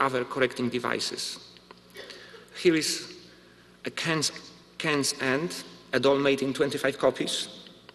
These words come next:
Ken's End, the way it is presented in the galleries. Another work is called Body Master.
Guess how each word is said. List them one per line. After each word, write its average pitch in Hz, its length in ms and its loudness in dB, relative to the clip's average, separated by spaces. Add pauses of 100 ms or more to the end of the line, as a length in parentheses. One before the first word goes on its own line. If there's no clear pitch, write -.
(1000)
Ken's 156 280 -2
End, 147 400 0
the 127 120 6
way 139 220 8
it 135 240 0
is 131 160 0
presented 139 380 -2
in 131 80 2
the 127 80 0
galleries. 127 540 0 (1800)
Another 143 300 4
work 143 280 4
is - 100 -2
called 123 300 4
Body 143 160 4
Master. 135 500 0